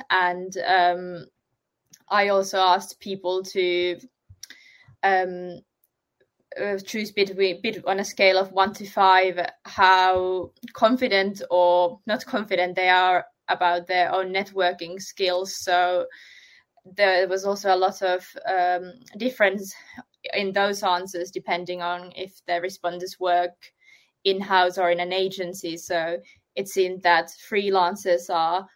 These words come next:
more confident about their skills. And to my surprise, the least confident about their skills are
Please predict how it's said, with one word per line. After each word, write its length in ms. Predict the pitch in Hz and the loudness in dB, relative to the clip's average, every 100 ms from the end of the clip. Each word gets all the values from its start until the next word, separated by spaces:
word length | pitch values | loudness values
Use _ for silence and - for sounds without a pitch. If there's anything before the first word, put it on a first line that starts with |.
| _ _ _ _ _ - | _ _ _ _ _ -8
more 500 | 208 208 202 208 - _ _ | -4 0 0 0 -6 _ _
confident 480 | 247 247 214 196 | -4 -2 -2 0
about 300 | 190 190 180 | 2 2 2
their 160 | 175 190 | 0 -4
skills. 680 | 190 - 208 175 220 247 - _ _ _ _ | -4 -4 0 0 -2 -10 -18 _ _ _ _
And 360 | 196 190 185 196 | 2 2 -2 -8
to 100 | 208 | 0
my 180 | 202 | 2
surprise, 640 | 208 220 196 156 165 175 - | 0 -4 -4 0 0 -2 -6
the 60 | 185 | -6
least 300 | 190 202 202 | -4 -6 -6
confident 420 | 196 190 170 170 | -8 -6 -4 -4
about 360 | 170 170 170 165 | -4 -4 -4 -4
their 180 | 170 185 | -4 -4
skills 480 | - 190 170 185 | -6 -2 -2 -2
are 280 | 185 170 175 | -2 0 0